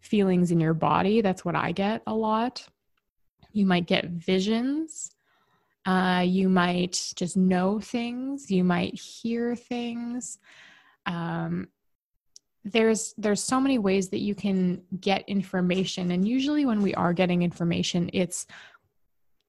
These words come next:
we're actually getting it in multiple ways at once, but it's just how we perceive it might be one or two ways at a time.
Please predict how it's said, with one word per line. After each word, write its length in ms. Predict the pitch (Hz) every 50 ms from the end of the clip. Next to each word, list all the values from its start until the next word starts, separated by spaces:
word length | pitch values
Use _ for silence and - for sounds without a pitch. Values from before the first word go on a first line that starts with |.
| _ _ _ _ _ _
we're 140 | 220 233 226
actually 340 | 226 226 220 - - 269 247
getting 320 | 202 220 208 202 214 208
it 240 | 202 196 - - -
in 380 | 208 196 196 185 185 180 - - -
multiple 580 | - 196 185 180 180 - - - - 202 190 185
ways 240 | 180 175 180 175 175
at 140 | 180 175 175
once, 380 | 170 165 165 214 240 - -
but 200 | - - 196 185
it's 160 | 190 180 -
just 180 | - - 165 -
how 180 | - - 180 175
we 120 | 175 180
perceive 640 | - - - 185 170 - - - - 165 165 165 -
it 320 | - - - - - - - _ _ _ _ _ _ _
might 220 | 180 170 170 - -
be 420 | 180 180 175 170 165 - - - - _ _ -
one 300 | 190 190 190 175 165 165
or 80 | 170
two 320 | 165 - - - 180 - -
ways 280 | - - - 196 -
at 120 | - - -
a 60 | -
time. 500 | - - - - - - - 165 185